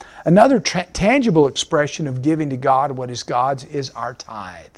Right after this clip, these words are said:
Jesus encourages us to give generously. "Give," he said, "and it will be given unto you." I encourage proportional giving, the tithe, ten percent, the tithe being the goal.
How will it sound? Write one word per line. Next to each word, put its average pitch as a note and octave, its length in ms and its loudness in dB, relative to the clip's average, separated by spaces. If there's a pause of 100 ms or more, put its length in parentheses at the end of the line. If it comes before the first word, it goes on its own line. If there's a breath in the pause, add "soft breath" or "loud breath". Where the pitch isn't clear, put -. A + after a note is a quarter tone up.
(440 soft breath)
Jesus E3+ 480 4
encourages C3 720 0
us C3 240 -4
to - 140 -8
give D3 360 -2
generously. C#3 840 -6 (460 soft breath)
"Give," F3 420 4
he F3 140 -6
said, F#3 600 0
"and C#3 140 -8
it C3+ 100 -12
will C3 140 -4
be B2 160 -8
given C#3 480 -6 (100)
unto D3+ 240 -4
you." F3 440 -4 (480 loud breath)
I C4+ 160 0
encourage F3 720 2 (340 soft breath)
proportional F3+ 760 2
giving, A2+ 440 -6 (380 soft breath)
the D#3 100 0
tithe, C3 680 -8 (480 soft breath)
ten G3+ 280 0
percent, D#3+ 760 -6 (920 soft breath)
the D3 120 0
tithe D#3+ 640 -4
being D#3 300 -4
the C#3+ 100 -6
goal. A#2+ 440 -2